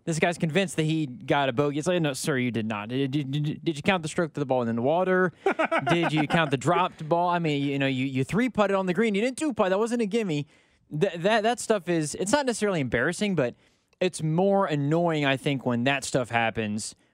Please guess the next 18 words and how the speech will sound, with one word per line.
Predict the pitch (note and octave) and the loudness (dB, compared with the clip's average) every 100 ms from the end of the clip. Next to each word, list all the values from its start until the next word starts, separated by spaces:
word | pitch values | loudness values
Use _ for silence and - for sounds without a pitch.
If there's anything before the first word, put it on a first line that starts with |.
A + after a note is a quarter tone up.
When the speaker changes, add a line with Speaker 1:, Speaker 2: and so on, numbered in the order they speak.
| - | -6
Speaker 1:
or | |
people | C#3+ C#3+ A#2+ | -4 -2 -2
sandbag | - C#3+ C3 A2+ A2 A2 | 0 0 0 0 0 0
and | A2+ | -2
say, | C3+ D3 | -2 0
"Yeah, | D3 | 2
I'm | D3 | 2
not | C#3+ C#3 | 2 0
that | C3 | 0
good," | A#2 C3+ | 0 0
and | B2+ | 0
then | B2 | -2
they | A#2+ | -2
go | A2+ B2 | 0 0
out | A2+ A2+ | 2 0
and | A2+ | 0
they | A2+ | -2
shoot, | - C3 A#2+ | -2 -2 -4